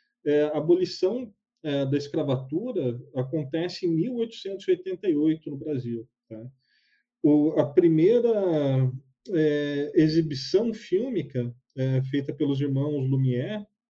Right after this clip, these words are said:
é de mil oitocentos e noventa e cinco. Então, a gente tem uma diferença aí só de sete anos,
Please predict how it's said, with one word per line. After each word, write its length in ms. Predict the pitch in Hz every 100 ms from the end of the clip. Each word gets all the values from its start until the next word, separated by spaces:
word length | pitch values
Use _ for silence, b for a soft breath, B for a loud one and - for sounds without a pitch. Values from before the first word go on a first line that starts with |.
| _ _ _ _ _ _
é 220 | 139 156 160
de 560 | 139 131 160 208 - -
mil 340 | 151 175 247
oitocentos 520 | 226 214 - 196 190
e 40 | 185
noventa 340 | 175 185 180
e 40 | 185
cinco. 440 | - 147 135 135
Então, 160 | 131 139
a 40 |
gente 200 | 151 151
tem 80 | 175
uma 120 | 165
diferença 580 | 160 - 156 165 165 160
aí 60 |
só 200 | 160 - 170
de 100 | -
sete 400 | 185 185 - 170
anos, 480 | 143 127 - -